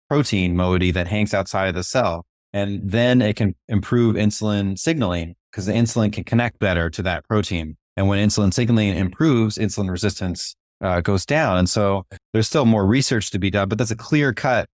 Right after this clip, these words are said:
case of, like, here you have a cellular reoptimization system that's going on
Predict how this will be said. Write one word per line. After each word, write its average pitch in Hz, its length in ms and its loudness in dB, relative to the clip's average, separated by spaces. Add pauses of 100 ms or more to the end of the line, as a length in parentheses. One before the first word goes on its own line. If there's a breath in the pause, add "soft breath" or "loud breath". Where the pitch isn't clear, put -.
(140)
case 123 320 0
of, 98 120 0
like, 95 300 -2 (220)
here 127 80 2
you 127 120 2
have 113 180 0
a 95 60 0
cellular 123 920 0 (280)
reoptimization 104 1300 0
system 98 720 -2
that's 92 220 -8
going 104 360 2
on 87 420 2